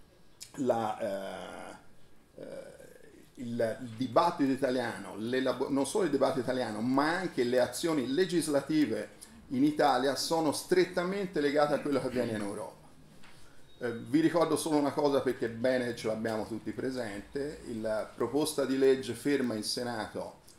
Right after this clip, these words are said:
presentata all'Alleanza Nazionale l'anno scorso, che chiede di estendere la legislazione antinegazionista,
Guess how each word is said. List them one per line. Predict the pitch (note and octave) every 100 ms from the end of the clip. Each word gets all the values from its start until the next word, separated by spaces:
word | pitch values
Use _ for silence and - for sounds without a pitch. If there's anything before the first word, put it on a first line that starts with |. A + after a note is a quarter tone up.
| - -
presentata | - G#2 A2+ A2 B2+ A#2+
all'Alleanza | A2 A2 A#2 A2+
Nazionale | A2 G#2+ - A2+ A#2+ A2
l'anno | G#2+ G#2+ A#2+
scorso, | C3 - C3 A2+ G#2+ - D#3+ - - - - - -
che | B2 -
chiede | D#3+ D3 A#2 A2+
di | A#2+
estendere | - - C3+ A#2+ A2+
la | A2 A2
legislazione | A2 A#2 B2 B2+ A#2+ D3 C3 A2
antinegazionista, | - D3 C#3 - A2+ A2 A#2 - B2 A#2+ A#2 A2 - A#2 G#2 G2+